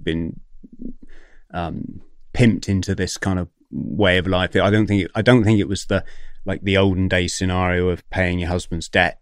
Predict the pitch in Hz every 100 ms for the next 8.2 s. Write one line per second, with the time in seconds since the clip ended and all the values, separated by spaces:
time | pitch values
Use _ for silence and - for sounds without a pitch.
0 | - - - - 98 - 110 - 98 92
1 | 92 - 92 87 95 92 92 90 87 90
2 | - 80 80 - - - - - - _
3 | _ - 101 - - 107 87 - _ _
4 | _ _ _ _ _ _ - 104 117 127
5 | - _ _ _ _ _ - - - 104
6 | 117 - - - - _ - 113 - 104
7 | 117 120 95 90 90 92 - - 113 107
8 | -